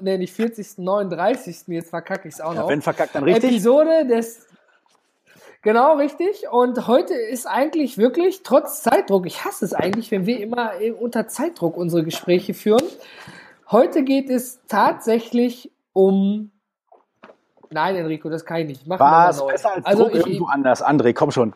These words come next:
Speaker 2: Jetzt reiß dich zusammen. Zieh das Ding durch.
Speaker 1: Ja, also... Hallo und herzlich willkommen zur neununddreißigsten Episode des Paperless Pioneers Podcast.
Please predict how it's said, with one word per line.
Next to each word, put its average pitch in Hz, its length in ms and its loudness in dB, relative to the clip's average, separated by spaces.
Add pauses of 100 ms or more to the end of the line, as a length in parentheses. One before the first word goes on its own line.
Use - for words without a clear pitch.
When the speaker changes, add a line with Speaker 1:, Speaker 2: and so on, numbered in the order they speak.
(140)
Speaker 2:
Jetzt - 360 -2
reiß 175 200 2
dich 170 120 -8
zusammen. 143 440 -2
Zieh 165 140 -2
das 151 120 -2
Ding 143 180 0
durch. 127 280 0 (1040)
Speaker 1:
Ja, 175 260 -6 (280)
also... 165 280 -4 (580)
Hallo 269 380 4
und 302 100 2
herzlich 294 440 2
willkommen 262 420 0
zur 190 240 0
neununddreißigsten 226 840 -2
Episode 202 640 0
des 175 260 -4
Paperless 196 580 2
Pioneers 175 600 2
Podcast. 196 840 -2